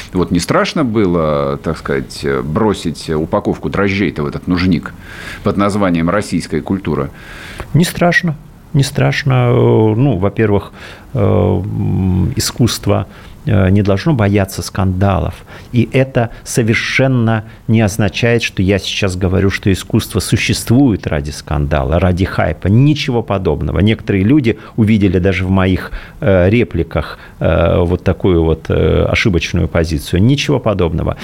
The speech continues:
Speaker 2: Скандал это, это то, что может сопровождать искусство. Есть огромное количество, э, примеров, когда, э, выход романа или фильма, э, оказывал сразу, м, автора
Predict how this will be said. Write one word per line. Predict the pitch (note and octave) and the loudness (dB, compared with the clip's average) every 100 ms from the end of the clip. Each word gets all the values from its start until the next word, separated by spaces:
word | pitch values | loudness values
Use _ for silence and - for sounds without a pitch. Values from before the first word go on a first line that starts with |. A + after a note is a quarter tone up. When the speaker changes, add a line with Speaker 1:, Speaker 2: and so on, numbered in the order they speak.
| - - | -16 -10
Speaker 2:
Скандал | - E3+ E3+ F3+ B3+ B3+ - | -4 0 2 2 2 0 0
это, | A#3+ A#3 G#3 - | -2 2 0 0
это | F3+ D#3+ | -2 0
то, | E3+ G3 | 0 0
что | - C#3+ | 0 0
может | A#2 C3 D3+ F3+ | 2 4 2 -2
сопровождать | - C3 A2 G2 F#2 D#2+ E2 G#2 A#2 - - | -4 -2 0 0 0 -2 0 0 -2 -12 -8
искусство. | G2 - A2+ F2+ - F2+ | -8 -2 0 -2 -2 0
Есть | G#2 D#3+ - - | 2 2 0 -4
огромное | B2+ B2+ G3 F#3 D#3 C3+ | -2 2 2 2 0 -2
количество, | D3 D3 D3 - - B2+ B2 C3+ - - - - | 0 2 2 0 -4 0 0 0 -4 -16 -20 -2
э, | A#2 A#2+ | 2 2
примеров, | A#2+ B2 C3+ C3+ B2+ - | 2 2 4 2 0 -2
когда, | B2+ A#2+ A#2 C3 C3 - - - | -4 -2 0 2 0 -4 -20 -4
э, | G#2 G#2+ G#2 | 2 4 4
выход | G#2 C3 - - | 4 2 0 -2
романа | B2+ A2+ A2+ A2+ G#2+ F#2+ | 0 2 2 2 2 0
или | - A2 G#2+ | 2 2 2
фильма, | - B2+ G#2 F#2+ F#2 - - - | 2 2 2 2 0 -2 -16 -10
э, | - F#2+ F#2 F2+ F2+ F2 F2 | 0 2 4 4 4 2 0
оказывал | G#2+ - A#2 G#2 F#2 F#2+ G2+ | -2 0 0 0 0 0 -2
сразу, | - - D3 B2+ A2 F#2 F#2 - - - - - | -6 0 2 2 0 -2 -2 -14 -20 -20 -12 0
м, | F#2+ F#2+ F#2 F#2 F#2 F#2 D#2+ - | 4 4 4 4 2 0 0 0
автора | A#2 A2+ - G2 F#2+ | 0 0 0 0 0